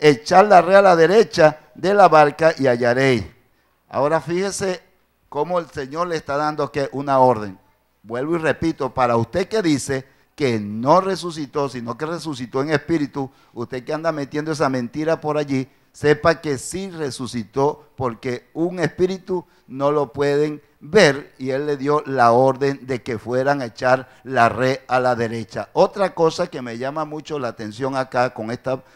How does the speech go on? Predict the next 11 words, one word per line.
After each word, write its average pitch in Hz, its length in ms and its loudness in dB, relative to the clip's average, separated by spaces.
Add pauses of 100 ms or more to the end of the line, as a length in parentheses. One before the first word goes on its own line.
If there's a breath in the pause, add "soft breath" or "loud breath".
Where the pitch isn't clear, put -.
(160 soft breath)
palabra 139 500 6
y 110 80 -4
con 113 240 -8
esta, 131 600 0
eh, 120 100 -2
con 120 220 0
este 170 180 0
versículo, 139 720 0
es 143 160 -4
tan 156 160 -6
sencillamente, 143 1080 -8